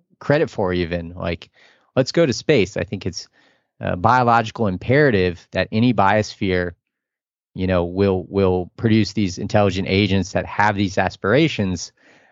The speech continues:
because life is ultimately trying to survive, and long-term survival is, ha-, has to involve life spreading,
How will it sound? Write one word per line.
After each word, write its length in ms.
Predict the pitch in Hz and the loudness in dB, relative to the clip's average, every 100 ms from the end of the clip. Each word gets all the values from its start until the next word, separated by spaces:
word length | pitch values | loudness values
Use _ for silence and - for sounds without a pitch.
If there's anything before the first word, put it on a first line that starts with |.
| _ | _
because 580 | 98 87 104 92 82 - | -6 0 2 2 0 -6
life 340 | 101 98 107 | 0 2 2
is 120 | 107 98 | -2 -2
ultimately 800 | 107 113 120 120 98 92 90 - _ _ _ _ | 0 0 0 -4 -2 -4 -4 -8 _ _ _ _
trying 420 | - - 110 113 | -8 0 2 2
to 140 | 107 110 | 0 -6
survive, 760 | - 95 90 110 92 85 82 _ _ _ _ - - | -4 -4 2 4 4 0 -6 _ _ _ _ -20 -8
and 320 | 110 104 104 - _ _ _ _ | -4 -4 -6 -14 _ _ _ _
long-term 500 | 110 117 120 117 127 | 2 2 2 -2 -2
survival 720 | 110 113 101 107 98 92 90 - | -2 0 2 2 2 -4 -6 -8
is, 360 | 98 85 - - - - - - 78 | -8 -8 -14 -20 -20 -20 -20 -20 -12
ha-, 220 | - - - | -6 -6 -6
has 260 | 107 110 - | 0 0 0
to 120 | 123 | -2
involve 520 | 101 92 92 90 85 | -2 2 2 2 -2
life 180 | 95 90 | -4 -4
spreading, 540 | - - 98 92 87 | -6 -2 0 2 -2